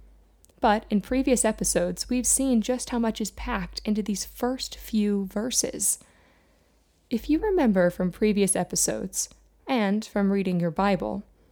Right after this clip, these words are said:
darkness was over the face of the earth. The Hebrew word for darkness is hoshek.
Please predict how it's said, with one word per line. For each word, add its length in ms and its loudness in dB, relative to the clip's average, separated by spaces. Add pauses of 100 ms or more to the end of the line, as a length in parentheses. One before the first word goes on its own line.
(360)
darkness 720 -2
was 240 0
over 320 0
the 120 -2
face 640 -2
of 160 -8
the 140 0
earth. 380 -6 (800)
The 80 0
Hebrew 480 2
word 340 2
for 160 -2
darkness 840 -2 (160)
is 180 0
hoshek. 680 -2